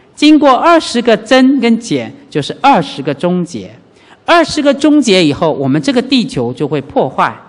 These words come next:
当在这个地球被破坏的时候，世界上的确会出现两个太阳。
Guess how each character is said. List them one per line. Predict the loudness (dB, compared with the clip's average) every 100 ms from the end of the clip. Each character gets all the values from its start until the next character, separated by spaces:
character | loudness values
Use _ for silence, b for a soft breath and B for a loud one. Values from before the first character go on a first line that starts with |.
| b b b b
当 | 2 4
在 | 4 2
这 | 2
个 |
地 | 2 0
球 | 0 -2
被 | 0 -2
破 | 2 2
坏 | 4 2
的 | 2
时 | -2 -4
候， | -4
世 | -4 -4
界 | 0 -2
上 | 0 -4 -4
的 | -8
确 | -8 -8
会 | -6 -8
出 | -8 -6
现 | -6 -6 -6
两 | -8
个 | -10
太 | -4 -2 0
阳。 | -4 -10